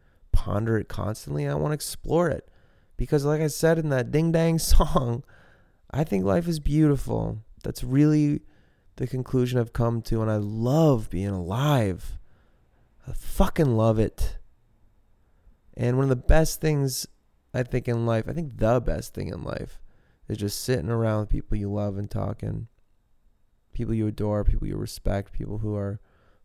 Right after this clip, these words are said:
funny and interesting and themselves. Just spectacular, you know? So that's what I did. That's what we're doing. That's my good, bad brain. Sometimes it'll be like this. Sometimes it'll just be solo dolo, you know, just me hanging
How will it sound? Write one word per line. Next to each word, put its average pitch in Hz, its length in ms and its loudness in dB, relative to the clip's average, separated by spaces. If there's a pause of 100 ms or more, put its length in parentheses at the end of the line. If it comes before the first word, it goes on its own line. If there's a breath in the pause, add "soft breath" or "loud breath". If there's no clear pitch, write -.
funny 104 680 -4 (480)
and - 160 -10
interesting 98 720 -6
and 95 220 -6 (960)
themselves. 92 760 -4
Just 117 200 -8
spectacular, 113 880 4 (100)
you - 140 -6
know? 117 220 -4 (680 soft breath)
So - 140 -2
that's 147 100 -2
what 160 80 2
I 160 60 4
did. 160 300 2 (180)
That's 135 160 -6
what 139 80 2
we're 135 80 2
doing. 131 260 2
That's 131 220 -8
my 139 100 2
good, 131 140 4
bad 127 180 6
brain. 120 300 0 (880)
Sometimes 135 360 4
it'll 120 120 4
be 113 60 6
like 107 140 2
this. 113 240 -2
Sometimes 120 280 -4
it'll 107 120 -4
just 107 120 -8
be 107 80 -4
solo 104 340 0
dolo, 107 400 -2 (100)
you 117 120 -4
know, 131 180 -6
just - 240 -12
me 110 300 0 (800 soft breath)
hanging 113 460 0